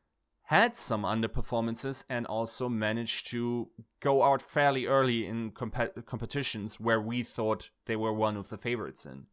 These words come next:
So why is that? What is, curses don't exist,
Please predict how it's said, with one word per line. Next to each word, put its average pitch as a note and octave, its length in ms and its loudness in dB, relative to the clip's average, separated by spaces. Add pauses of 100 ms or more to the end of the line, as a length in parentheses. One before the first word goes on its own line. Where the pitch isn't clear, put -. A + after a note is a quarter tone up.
(260)
So - 280 -6
why A#2 220 0
is A#2 240 -4
that? C#2 300 -8
What B2+ 160 0
is, - 240 0 (400)
curses D#3+ 580 2
don't A#2+ 180 0
exist, A#2 560 -4